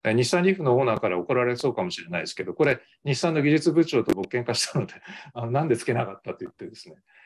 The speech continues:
で、あの、なんですけど、一台待ってるとですね、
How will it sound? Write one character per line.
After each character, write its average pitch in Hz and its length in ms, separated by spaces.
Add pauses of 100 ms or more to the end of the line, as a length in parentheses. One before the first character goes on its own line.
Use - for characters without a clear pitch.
(160)
で、 123 540
あ 120 180
の、 113 300 (120)
な 156 180
ん 170 40
で 139 100
す - 80
け 110 120
ど、 110 320 (120)
一 139 220
台 208 180
待 127 220
っ - 40
て 135 120
る 104 100
と 95 120
で 87 120
す - 140
ね、 78 240